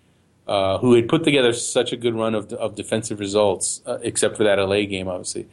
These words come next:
Uh, and then having Baki Sumari play a role for them in two shutouts against Chicago, then they trade Sumari. And then all of a sudden they get destroyed by five, you know, put up five, give five goals up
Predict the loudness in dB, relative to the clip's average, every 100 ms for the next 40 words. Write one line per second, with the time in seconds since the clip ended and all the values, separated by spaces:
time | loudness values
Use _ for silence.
0 | -20 -20 -20 _ -2 0 0 0 2 2
1 | 2 2 0 2 0 0 -10 -4 0 0
2 | 0 -4 -2 0 -2 -2 -2 -2 -2 -8
3 | -6 -2 2 2 0 -6 -8 0 2 4
4 | 2 2 0 -2 0 2 4 2 0 -10
5 | -12 -14 -18 -20 _ _ _ _ _ 0
6 | 2 4 4 2 0 -4 -4 -6 -6 -6
7 | -10 -8 -10 -2 4 6 6 4 0 0
8 | -4 -6 -4 -4 -4 2 4 4 0 -2
9 | -2 -2 -6 -2 2 2 2 2 2 0
10 | -4 -8